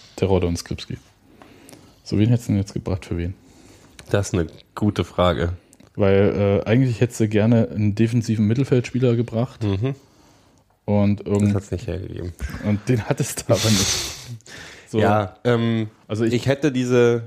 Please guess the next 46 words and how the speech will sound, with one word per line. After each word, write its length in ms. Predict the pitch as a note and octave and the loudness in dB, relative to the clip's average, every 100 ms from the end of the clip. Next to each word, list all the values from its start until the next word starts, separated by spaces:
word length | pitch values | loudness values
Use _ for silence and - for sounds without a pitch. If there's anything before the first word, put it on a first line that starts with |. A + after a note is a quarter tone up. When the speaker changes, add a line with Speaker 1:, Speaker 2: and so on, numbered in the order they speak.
| - | -6
Speaker 1:
wirklich, 360 | A2+ G#2+ - - | -6 -4 -10 -8
äh, 80 | G#2+ | -6
jederzeit. 520 | G#2+ A2+ B2 - G#2 | 0 2 2 2 -4
Ich 80 | G2 | -4
bin 240 | A2+ A2 - G2+ | -2 -2 -2 -8
für 320 | - G#2+ G#2+ | -2 0 0
Neuhaus 400 | F#2+ A2 A#2+ A#2 | -2 -4 -4 -6
Blaming 380 | G#2+ G#2 A2 G#2 | -6 -4 -2 -4
gerne 220 | F#2+ G#2+ | -4 -6
zu 140 | - G2 | -6 -6
haben, 200 | G2 F#2+ | -6 -6
aber 240 | F#2 F2 | -6 -6
in 100 | F2 | -4
dem 120 | G2 | -4
Speaker 2:
In 40 | G#2 | -2
Speaker 1:
Moment 120 | A#2 | 2
Speaker 2:
dem 80 | B2 | 4
Moment 340 | B2 A#2+ - | 4 2 2
bist 200 | B2 A#2 | -2 2
du 80 | A#2 | 2
halt, 240 | A2+ A2+ | 2 2
ja, 240 | B2 A2+ F#2+ - | 2 2 0 0
da, 220 | G#2+ G#2 | 4 4
da 160 | F#2+ A2 | 2 0
hast 120 | A2 | 2
du 60 | A#2+ | 2
ja 80 | G#2+ | 2
völlig 260 | A#2 G#2+ | 2 0
recht, 160 | A#2 - | -2 -2
das 120 | A2 | -2
habe 100 | A2+ | 0
ich 60 | A2 | 0
tatsächlich, 440 | A2 A2+ A2+ G#2+ | 0 -2 -2 -6
ich 140 | - A2+ | -6 -4
hab 180 | G#2+ - | -4 -2
nicht, 200 | G#2 G#2+ | -4 0
Speaker 1:
Özbek 260 | A2 A2 | 2 2
Speaker 2:
ähm, 80 | G#2+ | 0
Speaker 1:
ist 100 | - | -2
halt 120 | G2+ | -4
noch 100 | G2+ | -6
gesperrt. 360 | - - F#2+ - - _ | -8 -8 -8 -10 -16 _
Speaker 2:
ich 160 | A2 A#2 | -2 0
hätte 200 | A2 A2 | 0 2
halt, 200 | A2 G#2 - _ - | 0 0 -18 _ -6
äh, 340 | A2 A2 E2+ | 0 2 0